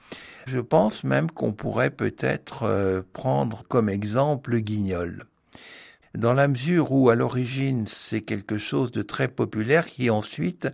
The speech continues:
a été assimilé par, euh, l'ensemble de la société, euh, lyonnaise. Donc c'est un personnage qui apparaît au lendemain de la Révolution. Guignol, c'est le canut, euh, moqueur,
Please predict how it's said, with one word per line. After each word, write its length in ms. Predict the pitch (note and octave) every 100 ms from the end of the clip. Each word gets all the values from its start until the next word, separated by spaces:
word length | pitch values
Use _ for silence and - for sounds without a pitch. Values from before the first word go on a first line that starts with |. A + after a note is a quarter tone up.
| - - - - _
a 180 | - A2+
été 340 | A#2 - D#3
assimilé 640 | C3+ - - B2 A2+ A#2+ D#3+
par, 340 | - A#2 F#2+
euh, 100 | G2+
l'ensemble 840 | G#2 G#2+ G2+ - D#3 C#3+ A#2+ G#2 F#2
de 320 | A2 A2 G#2+
la 260 | G#2 G2+ F#2+ G#2
société, 840 | - A#2 - G#2 F#2+ A#2+ A#2 A2+
euh, 200 | F2+ F2 -
lyonnaise. 560 | G2 F2+ F2 C#2+ C2 - _
Donc 260 | A2+ A#2+ A2
c'est 320 | - A#2 F#2+
un 100 | G#2+
personnage 720 | - A#2+ - A#2 A2 A2+ -
qui 100 | -
apparaît 480 | G#2 G2+ G2 G#2 G#2+
au 140 | G2 F2
lendemain 680 | F#2 G#2 F#2+ A2 A#2 A2
de 200 | F#2+ F2+
la 140 | F#2 F#2
Révolution. 760 | G#2 A2+ C3 D3 - D#3 E3 D#3+ - - -
Guignol, 520 | G2+ A#2 C#3+ E3 E3+
c'est 280 | D#3 - C3
le 240 | A#2+ A#2+ A#2+
canut, 680 | C3+ C3 C3+ C#3+ C#3+ C#3
euh, 240 | A#2+ G#2+ G#2 - - -
moqueur, 720 | - C#3+ C#3+ B2+ A2 F#2+ F2+